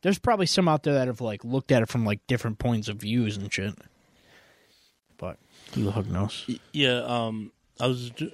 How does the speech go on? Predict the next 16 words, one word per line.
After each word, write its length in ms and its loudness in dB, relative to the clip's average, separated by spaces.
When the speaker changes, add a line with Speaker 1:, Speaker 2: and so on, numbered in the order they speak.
Speaker 2:
I 80 2
just 200 -4
did 100 0
a 40 0
little 180 0
quick. 260 -4
I 40 -6
did 100 -4
a 100 2
little 180 0
quick 280 -2
up, 180 4
look 220 0
up. 160 2
Uh, 340 4
the, 140 -8